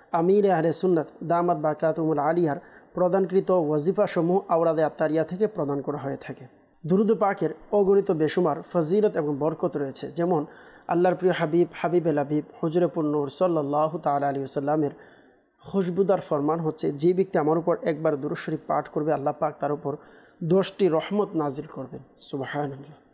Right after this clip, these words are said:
প্রিয় দর্শকবৃন্দ, আমরা যদি চাই আল্লাহ তাআলার রহমত আমাদের উপর নাজিল হোক, আল্লাহ পাকের দয়া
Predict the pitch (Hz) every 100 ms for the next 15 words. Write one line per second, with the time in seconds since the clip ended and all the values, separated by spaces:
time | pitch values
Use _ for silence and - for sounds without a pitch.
0 | _ _ _ _ _ _ _ _ - -
1 | 170 156 - 156 147 139 - - - -
2 | - 147 156 156 156 160 - 139 135 -
3 | - - 143 139 151 147 131 143 - 190
4 | 180 143 139 143 151 139 135 127 143 139
5 | 131 - - - - - 143 147 147 151
6 | 143 131 143 147 143 139